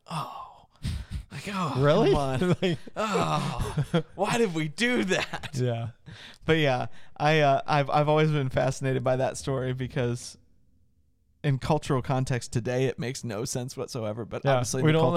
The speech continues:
Speaker 2: live
Speaker 1: of
Speaker 2: in
Speaker 1: the
Speaker 2: a
Speaker 1: day
Speaker 2: context of drink offerings or
Speaker 1: Yeah,
Speaker 2: anything
Speaker 1: in the
Speaker 2: like that,
Speaker 1: context of
Speaker 2: so
Speaker 1: the day. But that was
Speaker 2: or
Speaker 1: the other thing, too, is
Speaker 2: libations or
Speaker 1: 'cause
Speaker 2: whatever you
Speaker 1: so
Speaker 2: wanna
Speaker 1: many,
Speaker 2: call it.
Speaker 1: so many times when people would give drink offerings back in the day, it was a very, uh,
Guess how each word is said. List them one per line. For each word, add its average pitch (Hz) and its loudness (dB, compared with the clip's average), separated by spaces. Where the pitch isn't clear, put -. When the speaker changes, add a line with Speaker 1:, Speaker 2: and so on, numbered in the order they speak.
Speaker 2:
live - 4
Speaker 1:
of 127 4
Speaker 2:
in 151 4
Speaker 1:
the 147 2
Speaker 2:
a 139 0
Speaker 1:
day 135 2
Speaker 2:
context 147 2
of 120 -6
drink 131 -2
offerings 127 -2
or 123 6
Speaker 1:
Yeah, 123 4
Speaker 2:
anything 127 0
Speaker 1:
in 135 2
the 123 2
Speaker 2:
like 117 2
that, 160 4
Speaker 1:
context 147 2
of 120 0
Speaker 2:
so 117 0
Speaker 1:
the 127 0
day. 120 0
But 131 0
that 226 0
was 254 0
Speaker 2:
or 156 6
Speaker 1:
the 151 4
other 139 6
thing, - 2
too, 135 4
is 139 2
Speaker 2:
libations - -
or 156 6
Speaker 1:
'cause 127 2
Speaker 2:
whatever 123 0
you - 2
Speaker 1:
so 185 6
Speaker 2:
wanna 190 2
Speaker 1:
many, 180 2
Speaker 2:
call 117 -2
it. 123 -4
Speaker 1:
so 196 0
many 170 -2
times 151 0
when 135 -10
people 151 -2
would 131 0
give 131 -4
drink 135 -10
offerings 131 -4
back 131 -2
in 135 -6
the 120 -4
day, 127 2
it 147 0
was 147 0
a 143 6
very, 143 0
uh, 113 -6